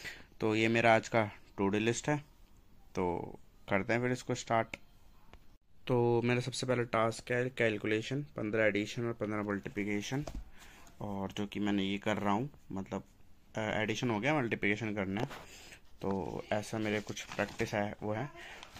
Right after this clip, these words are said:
अ, मैंने कल करी थी, अ, questions करे थे। तो ये देखो, ये सारे कल के सौ questions हैं इसमें, एक page में, एक page में सौ question, ऐसे करते हैं भाई। तो हो गया ये,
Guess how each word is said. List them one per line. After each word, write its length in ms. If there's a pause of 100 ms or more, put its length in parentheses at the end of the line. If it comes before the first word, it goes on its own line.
(220)
अ, 260
मैंने 280
कल 420 (460)
करी 200
थी, 220
अ, 880
questions 440
करे 220
थे। 160
तो 360 (840)
ये 60
देखो, 340 (160)
ये 60
सारे 280
कल 180
के 140
सौ 200
questions 500
हैं 100
इसमें, 300
एक 140
page 240
में, 140 (800)
एक 140
page 340
में 100
सौ 240
question, 420 (520)
ऐसे 240
करते 300
हैं 80
भाई। 180 (260)
तो 360 (1200)
हो 120
गया 140
ये, 280